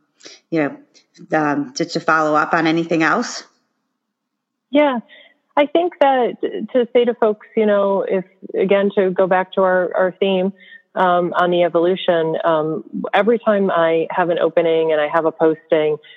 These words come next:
Speaker 2: I get so many people that apply for these jobs that have never done compliance before. And I think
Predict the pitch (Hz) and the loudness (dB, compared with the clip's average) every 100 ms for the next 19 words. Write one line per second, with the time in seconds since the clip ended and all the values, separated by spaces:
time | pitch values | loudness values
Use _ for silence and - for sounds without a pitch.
0 | _ - 175 185 170 - 202 202 220 214 | _ -4 0 2 0 0 0 2 2 2
1 | 208 190 180 165 151 147 - 160 160 156 | 0 -2 0 2 2 0 -4 -2 0 0
2 | - 170 165 170 160 151 170 151 147 143 | 0 0 0 -2 -2 -2 0 2 2 -2
3 | - 156 143 147 - 151 156 160 143 147 | -2 -2 -2 -4 -2 0 2 2 2 0
4 | 143 143 147 - 139 139 135 131 - 131 | 0 -4 -6 -6 0 0 0 -2 -4 -6
5 | - 131 131 - - - - - 170 165 | 0 2 0 -6 -20 -20 -8 2 4 4
6 | 160 156 - 170 - - 220 220 | 2 0 0 0 0 0 0 0